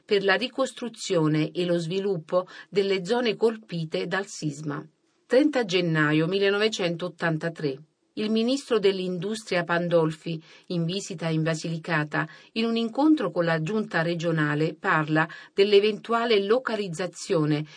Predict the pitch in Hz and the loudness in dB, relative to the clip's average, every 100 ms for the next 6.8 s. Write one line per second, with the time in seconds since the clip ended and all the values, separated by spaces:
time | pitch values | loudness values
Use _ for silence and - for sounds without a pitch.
0 | - 165 180 165 160 175 165 160 196 202 | -14 -6 0 0 0 -2 -2 0 0 2
1 | 190 170 170 190 - 196 180 170 165 156 | 4 4 4 2 -2 -6 -6 -6 -2 0
2 | 175 196 208 - 185 170 165 165 156 151 | 0 -2 -4 -6 -6 -6 -6 -4 -4 -4
3 | 135 143 147 - _ _ - 233 233 269 | -6 -6 -12 -12 _ _ -2 0 2 2
4 | 277 214 185 - 190 165 165 165 160 175 | 2 -2 -4 -2 0 0 0 -2 0 -2
5 | 170 196 185 226 262 226 185 170 175 - | -2 -6 -2 -2 -2 0 2 2 0 -4
6 | 165 165 165 139 143 147 - 151 | -2 -2 -2 -4 -6 -8 -8 -10